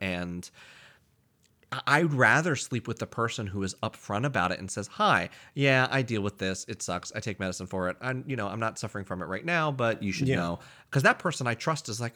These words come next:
Speaker 1: "Oh, well, they're on it."
Speaker 2: Exactly.
Speaker 1: So, like, they're taking my health into account. They're taking their health into account. That person is actually, for me, a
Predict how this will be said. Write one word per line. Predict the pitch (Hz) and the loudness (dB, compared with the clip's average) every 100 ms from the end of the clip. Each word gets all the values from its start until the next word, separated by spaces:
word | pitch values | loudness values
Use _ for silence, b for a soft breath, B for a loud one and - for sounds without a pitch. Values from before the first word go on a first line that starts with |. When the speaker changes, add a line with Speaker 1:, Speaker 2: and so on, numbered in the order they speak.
| - | 0
Speaker 1:
"Oh, | 285 - | 0 0
well, | 131 | 0
they're | 151 151 - | 2 2 2
on | 175 139 | -2 -2
it." | 165 - | -2 4
Speaker 2:
Exactly. | 123 123 | 6 8
Speaker 1:
So, | 117 | 6
like, | 107 - | 4 0
they're | 110 104 | -2 -2
taking | 107 104 92 90 | -2 -4 -6 0
my | 127 | 2
health | 156 165 | 2 0
into | 180 180 185 175 | -2 0 0 -2
account. | - 208 269 | -6 -6 -6
They're | 95 | -8
taking | 87 95 | -8 -6
their | 92 143 | -2 0
health | 117 87 | 0 -4
into | 87 85 | -10 -14
account. | - 90 B B B | -14 -14 B B B
That | - - | 0 2
person | - 190 151 127 | 0 -2 -2 -2
is | 113 107 | -2 -2
actually, | 107 - 104 | -2 -4 -6
for | - 90 | -6 -4
me, | 135 113 - | -2 -2 -4
a | 92 | -10